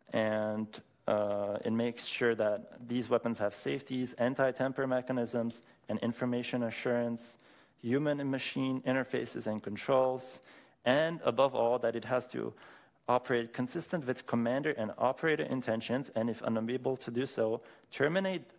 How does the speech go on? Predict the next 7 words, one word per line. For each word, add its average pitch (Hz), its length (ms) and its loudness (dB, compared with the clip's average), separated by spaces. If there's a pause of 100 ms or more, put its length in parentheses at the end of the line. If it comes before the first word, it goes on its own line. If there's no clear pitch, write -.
(140)
engagement 131 800 -2
or 107 100 -2
seek 147 380 -6
additional 139 460 0
human 123 440 0
operator 123 640 2
input 117 300 2